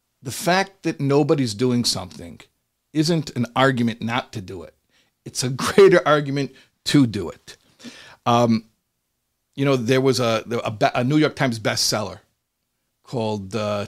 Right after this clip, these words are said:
Tipping Point by Malcolm Gladwell. And he has there the, some laws about how social trends occur. And he says there's something called the law of the few, which is that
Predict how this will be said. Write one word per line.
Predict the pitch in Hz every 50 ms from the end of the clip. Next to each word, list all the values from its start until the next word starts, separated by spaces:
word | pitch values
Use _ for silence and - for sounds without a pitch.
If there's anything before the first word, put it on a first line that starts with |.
| - _
Tipping | - - 131 135 120 113
Point | - - 120 98 90 - - - - 110 -
by | - 107 104 110 107
Malcolm | 104 113 120 127 - - 123 117
Gladwell. | 98 104 98 101 107 104 98 82 78 - _ _ _ _ _ _ _ _ _ _ _ _ _ _ _ -
And | 123 123 117
he | 113 120 143 147
has | 151 160 170 156 - -
there | 139 123 120 117 117 117
the, | - 117 107 117 113 117 - 107 -
some | - - - 135 120
laws | 113 113 123 120 117 107 101 104 -
about | - 101 107 - -
how | - - - 147 139 139 135 123
social | - - - 143 131 127 - 131 110
trends | - - - 127 117 107 95 90 - - - - - _ _ _ _ _ _ _ _ _ _ _ _ _ _ _ -
occur. | 127 - - - 143 117 90 90 - _ _ _ - - - - - - - -
And | - 117
he | 117 113
says | - - - 135 131 127 123 113 - -
there's | 123 123 -
something | - - 170 170 156 135
called | - 143 131 117
the | 120
law | 117 120 127 131 139 -
of | 131 113 107
the | 110
few, | - - - 113 113 101 85 76 - _ _ _ _ _ _ _ -
which | - 127 - -
is | 127 120 110 - -
that | 131 113 - _